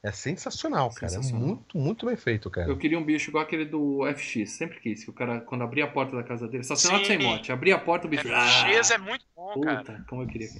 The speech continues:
Speaker 2: Bom, aí, o cara viu aquele bicho, o bicho sumiu, no dia seguinte ele comprou oitenta câmeras, né? Literalmente. A-,
Speaker 1: <laughs>
Speaker 2: cara, tem até
Speaker 1: É.
Speaker 2: máquina fotográfica que não vai ter ninguém pra
Speaker 1: Então,
Speaker 2: apertar o
Speaker 1: mas é
Speaker 2: botão ali. A
Speaker 1: legal.
Speaker 2: máquina não é automática. Ele põe a máquina lá apontada pro armário, né?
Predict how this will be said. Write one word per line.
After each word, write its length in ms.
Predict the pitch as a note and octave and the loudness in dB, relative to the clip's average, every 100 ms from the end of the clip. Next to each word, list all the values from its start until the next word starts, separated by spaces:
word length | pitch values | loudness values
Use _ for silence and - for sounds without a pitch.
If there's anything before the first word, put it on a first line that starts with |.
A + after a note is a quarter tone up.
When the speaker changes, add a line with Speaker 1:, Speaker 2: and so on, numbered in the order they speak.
| - - - - | -14 -12 -12 -4
Speaker 2:
Bom, 120 | F#3 E3+ | 2 8
aí, 540 | F3 G#3 C#4+ - - - - _ | 10 10 8 2 -10 -20 -20 _
o 100 | C3 | 2
cara 200 | C#3+ C#3+ | 8 8
viu 100 | C#3+ | 8
aquele 240 | D3+ F3+ E3+ | 4 4 0
bicho, 420 | C#3+ A3+ A#3 - - | 4 2 2 -6 -12
o 40 | C3+ | -8
bicho 180 | C3+ - | -6 -2
sumiu, 280 | F#3 E3 G3 | 0 4 4
no 80 | F#3+ | 4
dia 100 | F#3 | 2
seguinte 340 | F#3 E3+ F#3+ F#3+ | 0 0 -2 0
ele 80 | |
comprou 300 | E3+ E3 D#3 | -2 0 2
oitenta 340 | D3 E3 C4 C4 | 4 4 4 0
câmeras, 540 | - C#3 C3+ D#3 D#3 - _ | 0 2 2 0 -6 -14 _
né? 160 | C3 D3+ - - E3 | -12 -10 -16 -12 -4
Literalmente. 640 | G3 G#4 G4 E3 C#3 C3+ D#3 | 6 8 10 8 6 4 0
A-, 80 | |
Speaker 1:
<laughs> 500 | D#3 F3 - - - - | 0 -4 -10 -18 -18 6
Speaker 2:
cara, 200 | C4+ B3+ | 6 8
tem 140 | B3+ | 8
até 160 | A#3 C#4+ | 8 8
Speaker 1:
É. 60 | |
Speaker 2:
máquina 340 | C#4+ E3 G#2+ D#3+ | 8 8 8 6
fotográfica 640 | - - - F3+ A3+ A3+ | 4 2 6 8 8 6
que 80 | D3+ | 2
não 80 | G3+ | 4
vai 140 | G#3 | 4
ter 100 | G#3 | 4
ninguém 260 | C4 D4 D4 | 4 8 8
pra 100 | C#4+ | 8
Speaker 1:
Então, 120 | C#4 A#3+ | 10 10
Speaker 2:
apertar 60 | A3+ | 10
o 40 | |
Speaker 1:
mas 100 | A#3 | 10
é 40 | F3+ | 8
Speaker 2:
botão 300 | - F3 D#3 | 8 8 8
ali. 120 | C#3 | 8
A 20 | |
Speaker 1:
legal. 140 | C#3 - | 8 8
Speaker 2:
máquina 280 | F#3+ A#3+ | 6 4
não 120 | A#3 A#3 | 4 6
é 40 | |
automática. 640 | C#4 C#4 F#3+ C#3+ A#2+ - | 6 6 6 4 2 8
Ele 80 | F3+ | 8
põe 220 | G3+ A3+ | 10 8
a 80 | D#4 | 10
máquina 400 | C#4+ C4 C4+ C#4 | 8 6 6 4
lá 120 | G3 | 4
apontada 460 | A3+ C4 G#3+ F#3+ G3+ | 2 2 2 2 2
pro 120 | F4 | 2
armário, 440 | F#4+ C#4 A2 G2 A2 | 2 2 -2 -6 -12
né? 200 | A2 | -14